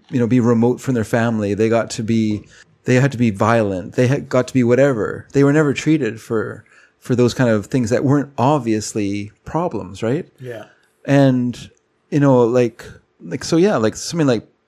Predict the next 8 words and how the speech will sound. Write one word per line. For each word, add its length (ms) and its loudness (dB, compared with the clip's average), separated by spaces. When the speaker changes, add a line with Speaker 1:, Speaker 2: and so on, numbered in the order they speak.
Speaker 1:
like, 120 -4
the 80 0
idea 160 2
of 180 -6
post-traumatic 460 0
stress 240 -2
syndrome, 560 -4
like, 460 0